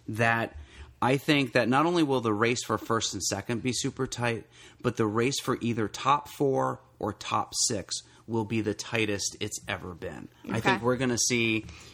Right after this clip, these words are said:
Speaker 1: teams separated by one, maybe two points throughout the entire top six. I think that there is a lot of excitement, um, leading into this season, and a lot of
Speaker 2: Mm-hmm.
Speaker 1: talent and a lot of promise. So I think that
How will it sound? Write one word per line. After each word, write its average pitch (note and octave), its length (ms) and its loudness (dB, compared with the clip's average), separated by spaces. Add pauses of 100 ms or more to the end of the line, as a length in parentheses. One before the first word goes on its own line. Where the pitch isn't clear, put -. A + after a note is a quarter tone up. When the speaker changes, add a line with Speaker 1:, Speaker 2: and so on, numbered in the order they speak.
(120)
Speaker 1:
teams C#3 400 0
separated A#2+ 580 2
by G2+ 160 2
one, A#2+ 560 2 (180)
maybe A#2+ 320 2
two C3 240 -2
points A#2 560 -2 (240)
throughout G#2+ 520 2
the A2 140 0
entire G2+ 420 0
top F#2+ 300 -2
six. - 440 -6
I A2 120 0
think G#2+ 280 0
that F#2+ 220 0
there G2+ 200 2
is G2+ 180 -2
a G2 120 0
lot G2+ 340 2
of G2 120 -6
excitement, F2+ 560 -4 (460)
um, F#2+ 300 0
leading F#2+ 280 -2
into F2+ 240 -6
this F#2 220 -6
season, F#2+ 340 -4
and F#2+ 100 0
a G2 60 2
lot A2+ 260 2
of G#2 60 -2
Speaker 2:
Mm-hmm. - 120 -6
Speaker 1:
talent G2 340 0
and F#2+ 100 -2
a F#2+ 40 0
lot G#2 200 2
of G#2+ 100 -4
promise. F2 440 -6
So G2+ 140 0
I G#2 120 0
think G#2+ 240 0
that G2+ 240 0